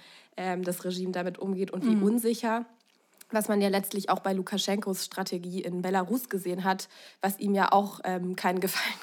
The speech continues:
Speaker 1: getan hat, da so, ähm, brutal und gewaltsam gegen die Opposition vorzugehen, was ihn ja sozusagen noch stärker
Speaker 2: Mhm.
Speaker 1: destabilisiert hat.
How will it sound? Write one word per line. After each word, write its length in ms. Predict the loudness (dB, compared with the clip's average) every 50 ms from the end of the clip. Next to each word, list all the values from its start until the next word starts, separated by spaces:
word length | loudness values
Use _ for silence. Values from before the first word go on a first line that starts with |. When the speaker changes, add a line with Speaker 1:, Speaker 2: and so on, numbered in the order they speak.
| -14
Speaker 1:
getan 380 | -14 -10 -4 -2 0 0 0 0
hat, 240 | -2 -2 -2 -4 -10 -16 -20 -20 -20 -20 -16 _
da 200 | 2 4 4 4
so, 320 | 4 2 2 2 0 0 0
ähm, 440 | 0 0 0 0 -2 -2 -2 -4 -4 -8 -14 -20 -20 -20 _ _
brutal 640 | -6 -2 0 0 0 0 2 4 6 8 8 6 6
und 180 | 4 0 -2 -2
gewaltsam 720 | -2 0 2 4 4 6 4 2 2 2 2 2 2 2
gegen 220 | 0 -2 -2 -2
die 120 | -2 -2 -4
Opposition 680 | -4 -2 -4 -6 -4 -4 -4 -4 -2 -4 -2 -2 -2
vorzugehen, 560 | -2 -2 -2 -2 -2 -6 -6 -6 -4 -4 -4
was 140 | -4 -6 -6
ihn 100 | -4 -4
ja 160 | -2 -2 -4 -6 -10 -20 _ _
sozusagen 360 | -4 -4 -2 0 -2 -2 0 0
noch 160 | 0 0 0
stärker 380 | 2 6 6 8 8 8 6
Speaker 2:
Mhm. 40 | 4
Speaker 1:
destabilisiert 800 | 2 0 -4 -4 -6 -6 -6 -6 -6 -6 -6 -4 -4 -4 -4 -2
hat. 140 | -6 -8